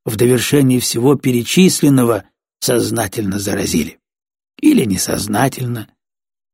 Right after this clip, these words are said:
Больше половины обитателей трущоб не поверили в то, что эпидемию устроил Дюк. Однако никто не сомневался в двух вещах. Первое. Болезнь грызёт город. Второе.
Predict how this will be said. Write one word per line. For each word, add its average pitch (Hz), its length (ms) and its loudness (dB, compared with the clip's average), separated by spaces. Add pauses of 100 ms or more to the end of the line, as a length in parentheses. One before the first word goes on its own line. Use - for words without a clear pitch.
(140)
Больше 156 360 2
половины 151 440 2
обитателей 139 560 0
трущоб 123 520 -2 (280)
не 135 140 2
поверили 131 580 2
в 90 100 -6
то, 104 180 -2
что 98 280 0
эпидемию 127 680 2
устроил 107 580 -2
Дюк. 95 360 0 (400)
Однако 135 420 2
никто 131 440 2
не 156 140 2
сомневался 139 800 2
в 117 80 -2
двух 113 320 0
вещах. - 560 -6 (300)
Первое. - 480 -2 (360)
Болезнь 110 800 2
грызёт 101 640 -2
город. 131 460 0 (240)
Второе. 139 580 2